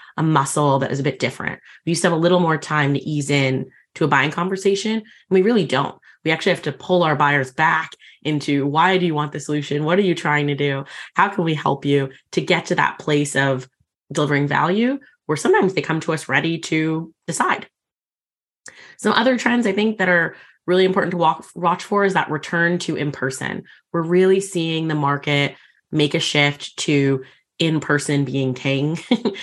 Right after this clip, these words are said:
Um, you know, we want, as much as we want to work from home, and that, and that is so important and dynamic, our customers really value face-to-face contact. They haven't had it, not even with their own colleagues. And so getting back into that skill of, "How do I sell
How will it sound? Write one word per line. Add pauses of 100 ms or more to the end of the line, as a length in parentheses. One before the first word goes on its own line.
(320)
Um,
you
know,
we
want, (140)
as
much
as
we
want
to
work
from
home,
and
that,
and
that
is
so
important
and
dynamic, (320)
our
customers
really
value
face-to-face
contact.
They
haven't
had
it, (240)
not
even
with
their
own
colleagues. (400)
And
so (280)
getting
back
into
that
skill
of,
"How
do
I
sell